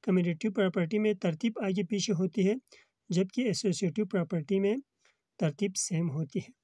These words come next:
इसी तरह हमारे पास जो लास्ट पार्ट है वो हमारे पास है माइनस थ्री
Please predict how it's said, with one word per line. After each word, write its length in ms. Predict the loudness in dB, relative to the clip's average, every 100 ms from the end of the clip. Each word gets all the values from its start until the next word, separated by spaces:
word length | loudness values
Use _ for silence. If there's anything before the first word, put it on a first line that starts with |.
| _ _ _ _ _ -8
इसी 160 | -4
तरह 180 | -2 0
हमारे 200 | 2 0
पास 220 | 2 0
जो 120 | 2 2
लास्ट 480 | 2 2 0 -2 -2
पार्ट 260 | -2 0 0
है 140 | -2 -2 -4
वो 60 | -2
हमारे 260 | 0 -2 -2
पास 320 | -2 -4 0
है 120 | -2 -2 _ _ _ _ _ 0
माइनस 420 | 2 4 2 0
थ्री 180 | -2